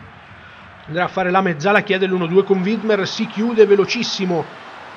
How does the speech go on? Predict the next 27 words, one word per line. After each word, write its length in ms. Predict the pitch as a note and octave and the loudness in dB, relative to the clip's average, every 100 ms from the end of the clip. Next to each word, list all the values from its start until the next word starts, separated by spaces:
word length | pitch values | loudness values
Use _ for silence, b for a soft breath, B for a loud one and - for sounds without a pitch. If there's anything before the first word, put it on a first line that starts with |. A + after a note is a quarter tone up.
| F#3+ | -6
il 400 | G3+ F#3+ F3+ D3+ | -2 0 0 -2
giocatore 960 | D3 A#3+ A3+ G3 C4 B3+ B3 A#3 A3+ | -2 -2 -4 -4 -2 2 4 4 2
che 140 | A3 A3+ | 2 -2
mette 280 | C4 B3+ C#4+ | -2 -4 -6
in 120 | C#4 | -2
mezzo 720 | D#4 D4+ A#3 C4+ C#4+ C4 B3 | 0 -2 -4 -4 0 4 6
e 340 | A#3 A3+ G#3+ G3+ | 10 10 10 8
Diamantakos 840 | B3 A#3+ A3+ - A#3+ A3+ G#3 - G3+ | 0 -4 -4 -2 -2 0 -2 -4 -6
spara 420 | - B3 A3+ F3 | -6 -4 -4 -4
con 180 | - A#3 | -2 -2
un 140 | G#3+ | -2
piattone 840 | A#3+ - - A#3 G3+ F#3+ F3 D#3+ B B B | -4 -6 0 4 4 4 -2 -4 B B B
addosso 480 | G3+ G3+ F3+ D#3+ F#3+ | -4 -2 0 0 0
a 80 | F3+ | 0
Mandanda. 480 | F#3 F#3+ F#3 F#3+ D#3 | 2 2 0 0 -2
Ancora 300 | C#3+ F#3 F#3+ | -2 -4 -2
Diamantakos, 760 | F#3 F#3+ F#3 G#3 G3 E3+ D3+ | -2 -2 -2 0 0 0 -6
apre 240 | D3 D3 D#3 | -6 -4 -4
molto 500 | D#3 D#3+ F3 - F#3+ | -2 -4 -4 0 2
bene 300 | C#3 B3+ A#3+ | 4 2 4
per 160 | A3+ | 4
Widmer, 500 | F3+ A#3+ C4 A#3 G3+ | 4 0 0 0 0
c'è 180 | - A#3 | 0 -2
la 160 | A#3+ A3+ | 0 -2
chiusura 600 | - A#3 F#3 C#4 B3+ G#3 | 0 0 0 0 2 2
di 220 | F3 B3 | 0 -6
Gervinho, 840 | G3 A3 F#3+ E3+ C4 C4 C4 C4+ | 0 4 4 2 -6 -6 -6 -6